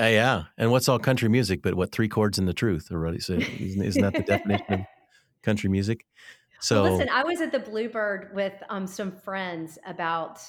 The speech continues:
Speaker 2: you know, four weeks ago, and Marv Green, who is, like, a little local legend here, songwriter, and, and he started the first three chords on his guitar, and the entire place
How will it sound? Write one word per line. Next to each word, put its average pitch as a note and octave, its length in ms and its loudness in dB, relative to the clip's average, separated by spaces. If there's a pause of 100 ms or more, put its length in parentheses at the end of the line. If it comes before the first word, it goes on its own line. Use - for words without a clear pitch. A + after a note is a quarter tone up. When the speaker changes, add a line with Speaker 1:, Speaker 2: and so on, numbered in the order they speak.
(140)
Speaker 2:
you F3+ 100 -10
know, D3 260 -10 (160)
four F#3 220 -4
weeks F3 340 -10
ago, C3+ 540 -10
and F3+ 420 -8 (260)
Marv G#3+ 520 -4
Green, E3 500 -8
who E3+ 260 -8
is, E3+ 280 -12
like, E3+ 180 -10
a E3+ 60 -8
little F3 240 -6
local F#3 340 -8
legend E3 380 -8
here, D#3+ 200 -10
songwriter, D#3+ 760 -10 (400)
and, F#3 460 -6 (220)
and G3 140 -6
he A3 220 -6
started A3+ 920 -6
the F#3+ 140 -8 (160)
first F#3 380 -4
three F#3 200 -6
chords E3+ 420 -8
on E3 100 -10
his D#3+ 180 -12
guitar, E3 720 -12 (300)
and F#3 160 -8
the E3+ 120 -8
entire E3+ 920 -10 (200)
place D#3 720 -14